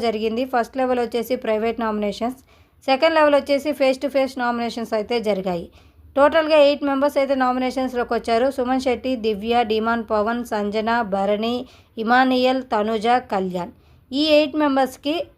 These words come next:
ఎర్లీగా ఓటింగ్ పోల్ అయితే స్టార్ట్ అయింది. మండే ఆఫ్టర్నూన్కి ఓటింగ్ అయితే ఈ విధంగా ఉంది. ఫస్ట్ ప్లేస్లో కళ్యాణ్ ఉన్నాడు ఫార్టీ సెవెన్ పాయింట్ ఫార్టీ సిక్స్ పర్సెంటేజ్ ఓటింగ్తో. వన్ అవర్ బ్యాకే ఓటింగ్ అయితే స్టార్ట్ అయింది. ప్రస్తుతానికి లీడింగ్లో అయితే కళ్యాణ్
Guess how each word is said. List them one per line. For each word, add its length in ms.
ఎర్లీగా 440
ఓటింగ్ 320
పోల్ 220
అయితే 240
స్టార్ట్ 320
అయింది. 200
మండే 240
ఆఫ్టర్నూన్కి 540
ఓటింగ్ 320
అయితే 200
ఈ 80
విధంగా 300
ఉంది. 140
ఫస్ట్ 300
ప్లేస్లో 320
కళ్యాణ్ 340
ఉన్నాడు 320
ఫార్టీ 300
సెవెన్ 320
పాయింట్ 320
ఫార్టీ 260
సిక్స్ 300
పర్సెంటేజ్ 640
ఓటింగ్తో. 340
వన్ 180
అవర్ 220
బ్యాకే 260
ఓటింగ్ 300
అయితే 240
స్టార్ట్ 360
అయింది. 220
ప్రస్తుతానికి 560
లీడింగ్లో 400
అయితే 240
కళ్యాణ్ 340